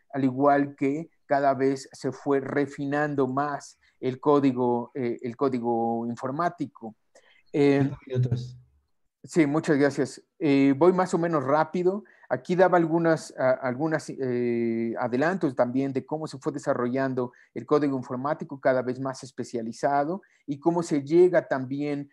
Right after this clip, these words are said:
Speaker 1: digamos, a un, a, a tres, eh, últimos elementos, ¿no?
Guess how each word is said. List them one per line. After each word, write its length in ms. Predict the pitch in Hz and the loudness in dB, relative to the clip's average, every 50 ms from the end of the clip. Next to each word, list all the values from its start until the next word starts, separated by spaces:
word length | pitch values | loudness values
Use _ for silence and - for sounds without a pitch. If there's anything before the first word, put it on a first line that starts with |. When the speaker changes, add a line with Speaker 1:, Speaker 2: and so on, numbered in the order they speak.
| _ _ _ | _ _ _
Speaker 1:
digamos, 640 | - 135 135 135 147 147 151 147 147 143 135 - - | -2 0 0 2 2 2 2 2 0 -2 -4 -6 -4
a 140 | 131 131 131 | -2 0 0
un, 240 | 131 139 147 165 156 | 0 0 -2 -4 -4
a, 340 | 151 127 123 123 120 120 - | -2 0 0 0 -2 -2 -4
a 180 | 127 127 123 _ | -6 -6 -2 _
tres, 540 | - 160 160 160 160 165 160 - - - _ _ _ _ _ _ _ | 2 4 6 6 4 4 2 -2 -12 -20 _ _ _ _ _ _ _
eh, 400 | 165 139 135 123 123 120 120 127 | -2 0 0 2 2 0 0 0
últimos 640 | 139 - 165 170 180 170 - 170 151 139 127 - - | 0 2 2 2 2 2 -2 -4 -4 -4 -6 -6 -8
elementos, 880 | - 143 131 123 123 131 139 147 147 151 151 143 - 127 120 120 - - | -8 -6 -4 -2 -2 -2 -2 -2 -2 -4 -4 -4 -4 -4 -4 -6 -8 -10
¿no? 300 | 127 120 123 135 156 - | -8 -8 -6 -6 -8 -10